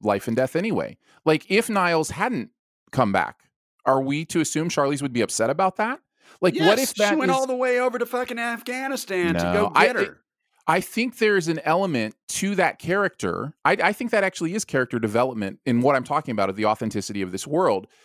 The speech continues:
Speaker 1: of the idea that life and death means nothing to them. In fact, for them, many times, death would be preferable. They understand even more than ever that, you know, death isn't,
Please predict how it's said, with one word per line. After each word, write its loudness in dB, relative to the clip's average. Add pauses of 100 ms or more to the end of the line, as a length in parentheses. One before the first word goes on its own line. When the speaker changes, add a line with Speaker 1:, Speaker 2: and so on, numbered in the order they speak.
(180)
Speaker 1:
of 0
the 0
idea 0
that -4
life 0
and -2
death 0
means -4
nothing 0
to -10
them. -2
In 0
fact, -2
for -2
them, -2
many -2
times, -2
death -2
would -2
be -4
preferable. -2
They 0
understand -2
even -2
more 0 (380)
than 2
ever 0
that, 2
you -2
know, 0
death -2
isn't, -2